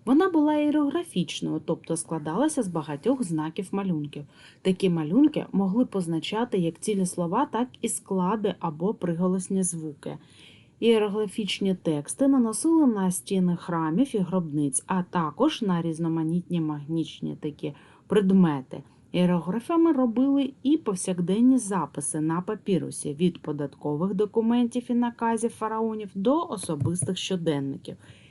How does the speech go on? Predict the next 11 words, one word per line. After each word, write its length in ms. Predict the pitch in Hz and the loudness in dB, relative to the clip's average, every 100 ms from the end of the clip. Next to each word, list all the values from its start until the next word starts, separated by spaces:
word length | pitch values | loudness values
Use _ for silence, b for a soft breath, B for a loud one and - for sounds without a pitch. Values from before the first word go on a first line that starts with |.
| B | B
Єгипетське 720 | 180 165 175 175 160 - 160 | 0 2 0 -2 -8 -6 -4
мистецтво 580 | 156 151 294 339 - | -4 -2 -2 -2 -4
було 280 | 175 175 285 | -4 0 0
підпорядковано 960 | 320 269 - 196 190 - 233 254 254 240 | -2 -6 -4 -4 -4 -4 0 2 2 2
суворим 640 | - 190 160 185 196 202 | -2 -6 -2 0 0 -2
правилам. 640 | 185 180 175 156 135 135 131 b b b | -2 0 0 0 -2 -8 -12 b b b
Храми, 580 | - 180 190 190 175 151 | -6 0 2 2 2 0
палаци, 640 | - 214 170 175 190 - | -4 -2 0 0 -2 -8
скульптури 680 | - 240 233 - 190 226 180 | -6 -4 -4 -2 -2 0 0
та 180 | - 151 | -2 -6
розписи 640 | 147 254 - 180 - 143 | -2 -2 -4 -10 -8 -8